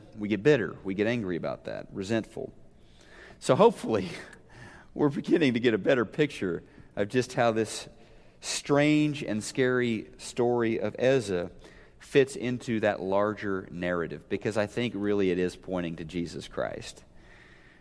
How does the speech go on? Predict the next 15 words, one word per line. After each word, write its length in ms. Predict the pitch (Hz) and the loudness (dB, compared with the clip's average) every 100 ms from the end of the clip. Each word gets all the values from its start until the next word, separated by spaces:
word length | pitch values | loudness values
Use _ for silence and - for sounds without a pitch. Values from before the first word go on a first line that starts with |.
| - | 2
Our 160 | 120 135 | 6 6
relationship 880 | 131 127 160 - 165 - 156 139 | 6 6 4 2 -4 0 0 0
with 180 | 131 110 | -2 4
God 420 | 120 120 127 127 - | 4 6 4 0 2
is 440 | 120 120 120 120 - 87 | 4 4 2 -4 -12 -8
grace-based, 1400 | 98 101 107 104 - - - - 92 80 64 - - - - - _ _ - - | 0 2 2 0 -6 -12 -14 -4 0 0 -4 -12 -12 -18 -20 -20 _ _ -18 -4
literally 560 | 113 135 131 113 107 | 2 4 4 2 2
charis 640 | 98 - 123 113 107 101 - | 0 -2 2 2 2 -4 -4
or 160 | 104 92 | -2 -2
gift-based. 1600 | 92 95 113 113 - - - - - - 98 95 85 - - - - - - - - - | -2 2 2 2 -4 -18 -20 -20 -18 0 2 2 0 -8 -12 -14 -20 -20 -20 -20 -18 -2
We 220 | 123 147 | 4 4
enjoy 540 | 160 127 123 113 120 120 | 4 2 2 4 4 2
his 280 | 120 107 - | 0 0 0
unmerited 960 | 123 139 123 120 127 127 - 117 117 | 0 0 2 2 2 0 0 -2 -2
favor 760 | - - 131 139 110 87 82 | -8 0 2 2 0 -4 -4